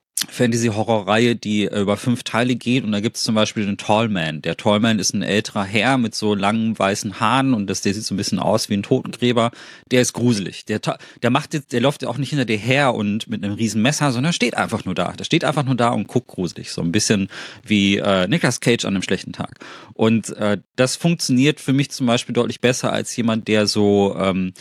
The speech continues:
der halt irgendwie, äh, eine Killermaske oder so aufhat. Ich find von den klassischen ikonischen Figuren Freddy Krueger noch am interessantesten, weil er diese coolen Tricks mit dem Träumen und so hat, finde ich. Das ist visuell für einen Film,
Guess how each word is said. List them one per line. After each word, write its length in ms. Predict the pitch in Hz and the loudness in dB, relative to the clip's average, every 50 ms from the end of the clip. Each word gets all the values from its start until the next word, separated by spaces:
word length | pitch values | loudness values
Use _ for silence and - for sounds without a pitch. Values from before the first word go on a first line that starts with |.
| - - - - _ _ - - | -20 -20 -20 -20 _ _ 0 0
der 120 | 98 95 | 2 2
halt 180 | 110 104 98 - | 2 0 0 0
irgendwie, 520 | 107 104 104 104 - - 101 98 98 98 | -2 0 -2 -2 -4 -4 -2 0 0 0
äh, 60 | - | 0
eine 340 | - 92 92 92 95 95 92 | 2 0 0 2 0 -2 -2
Killermaske 600 | - - 113 101 101 90 87 82 80 - - - - | 0 2 2 4 4 4 2 0 0 -2 -4 -4 -2
oder 160 | 76 80 69 | -2 -2 -4
so 120 | - 80 | -4 -6
aufhat. 420 | - 62 69 76 - 82 80 - - | -6 -6 -6 -6 -6 -8 -8 -8 -8
Ich 120 | - - | -12 -2
find 180 | - 143 151 - | 0 0 0 2
von 160 | - 139 127 | 0 2 2
den 120 | 123 117 | 2 0
klassischen 460 | 113 - 117 131 - 175 165 - 170 151 | 0 0 -2 -2 -2 -4 -6 -4 -6 -6
ikonischen 420 | 139 - 156 147 151 143 - 135 | -2 0 2 2 2 2 -2 -4
Figuren 340 | - - - 139 127 127 127 | -4 0 2 4 4 4 2
Freddy 360 | - - - - 117 110 101 | 0 -4 -2 0 0 0 0
Krueger 560 | _ - - - - 120 143 160 175 165 165 | _ -10 -8 0 2 2 4 4 4 2 4
noch 180 | 160 170 - - | 2 0 0 0
am 120 | 131 117 | -2 0
interessantesten, 800 | - 113 - - 110 - - 113 127 156 165 - - 175 170 160 | 0 -4 -6 -6 -10 -2 -2 -2 0 0 -4 -6 -4 -4 -4 -2
weil 140 | 139 120 113 | 0 0 0
er 60 | 117 | 0
diese 220 | 110 113 104 107 - | -2 -2 -4 -4 -6
coolen 320 | - - 120 117 117 117 | 0 2 4 4 4 2
Tricks 300 | - - 120 - - - | 2 0 -2 -2 0 -2
mit 180 | 120 101 - - | -2 -2 2 2
dem 300 | 98 95 95 95 95 - - | 2 2 2 0 -2 -4 -8
Träumen 440 | - - - 101 104 143 165 180 185 | -14 0 2 2 4 4 2 2 0
und 140 | 180 170 - | 0 -2 0
so 160 | - 170 160 | 0 0 0
hat, 200 | 175 - - - - _ _ - | 0 -2 -4 -10 -20 _ _ -2
finde 260 | - 151 143 151 151 | -2 0 0 0 0
ich. 180 | 151 170 - - | 0 -2 -2 -2
Das 180 | - 110 - | -8 -6 -6
ist 340 | - - - - - - 101 | -6 -6 -8 -8 -10 -10 -2
visuell 480 | 107 117 120 127 - - 110 120 143 147 | -2 2 2 2 2 4 4 2 2 2
für 160 | - - 123 | 2 0 0
einen 80 | 107 - | 0 0
Film, 420 | - - 131 127 147 165 170 170 | -2 0 2 2 2 2 -2 -6